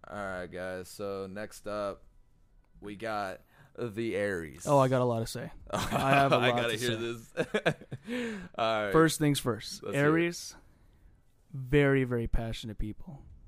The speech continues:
Speaker 2: Maybe a little too much to a standstill. But let me tell you one thing about Aries. They are the most hard-headed people in the entire zodiac kingdom. You can say one thing and you can push that subject for, like, thirty minutes straight, and they will continue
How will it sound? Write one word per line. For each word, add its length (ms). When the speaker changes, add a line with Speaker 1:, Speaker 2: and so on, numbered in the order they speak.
Speaker 2:
Maybe 320
a 80
little 220
too 280
much 340
to 140
a 60
standstill. 680
But 100
let 80
me 80
tell 180
you 140
one 360
thing 240
about 260
Aries. 480
They 160
are 120
the 120
most 280
hard-headed 680
people 580
in 140
the 160
entire 800
zodiac 640
kingdom. 580
You 140
can 140
say 320
one 200
thing 300
and 80
you 100
can 140
push 280
that 200
subject 460
for, 120
like, 260
thirty 260
minutes 240
straight, 400
and 140
they 120
will 200
continue 720